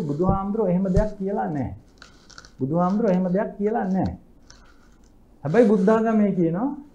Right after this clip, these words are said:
"මතු මෛත්‍රී බුදුන් දැක නිවන් දකින්න පින්කම් කරන්න" කියලා. ඒ නිසා මිනිස්සු ලෝකයා හිතනවා බුදුදහමත් මේකයි,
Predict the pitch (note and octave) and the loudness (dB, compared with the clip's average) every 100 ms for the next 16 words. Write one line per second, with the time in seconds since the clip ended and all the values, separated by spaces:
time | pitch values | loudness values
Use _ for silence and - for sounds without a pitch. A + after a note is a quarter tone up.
0 | - C#3+ F3 F#3+ F3 F3 F#3 F3+ F3 F3+ | -8 -4 0 2 2 2 0 0 0 0
1 | F3 E3+ C3+ C#3 D#3 D#3+ D#3+ F#3 B3 F#3 | 0 0 0 0 -2 -4 -4 -4 -2 0
2 | F#3+ F#3+ G#3+ A3+ G3+ F3 A2 F#2 E2+ - | 0 0 0 0 0 0 -2 -6 -14 -16
3 | - - - - - G3+ A3 F3 F3+ E3 | -20 -20 -20 -12 -2 0 2 2 2 2
4 | D#3+ G#3+ G#3+ - D3+ D3 C3+ E3 G3 F3+ | 0 0 -2 -4 -4 -2 6 6 8 4
5 | D3+ C#3 D#3+ F3+ E3+ B2 A#2+ A#2+ A#2+ - | 2 0 -4 -2 -2 -2 -4 -6 -12 -20
6 | - - - - - C#3+ F3 A3+ G3 G#3 | -20 -20 -20 -20 -6 2 4 6 6 6
7 | G3+ G3 - C#3 C#3 C#3 D3 C3+ | 4 2 2 0 0 0 0 -2